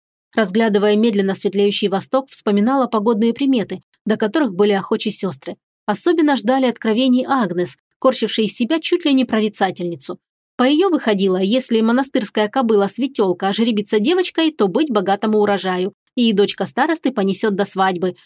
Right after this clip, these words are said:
а жеребенок предвещал засуху и скорое прибытие княжеской кавалерии в деревню. Или если бык покроет первой черную корову Марту,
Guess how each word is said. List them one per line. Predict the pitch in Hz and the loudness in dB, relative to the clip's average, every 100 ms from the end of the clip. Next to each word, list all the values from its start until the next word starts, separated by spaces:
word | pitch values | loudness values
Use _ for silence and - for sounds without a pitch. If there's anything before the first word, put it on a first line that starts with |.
| _ | _
а | 214 208 | 0 2
жеребенок | 202 202 208 349 339 - | 2 2 2 2 0 0
предвещал | 220 202 - 196 | -2 0 -2 -2
засуху | 170 196 262 - 262 | 0 0 0 -4 -4
и | 233 | -4
скорое | - 339 349 | 0 0 2
прибытие | - 185 277 - 233 | 0 0 0 -2 -2
княжеской | 190 226 226 208 | -2 -2 -2 -4
кавалерии | 190 185 185 220 247 | -4 -2 0 2 0
в | 185 | 0
деревню. | 185 175 170 175 180 _ _ _ | 0 -2 -4 -8 -12 _ _ _
Или | 247 233 | 2 4
если | 226 226 - 269 | 2 0 0 0
бык | 208 190 - | 2 0 0
покроет | 214 - 220 208 - | -6 0 2 2 0
первой | 226 185 185 | -2 0 -2
черную | - 220 196 190 | -2 -2 0 0
корову | 202 196 180 | 0 0 0
Марту, | 202 262 - 185 | 0 0 -2 -6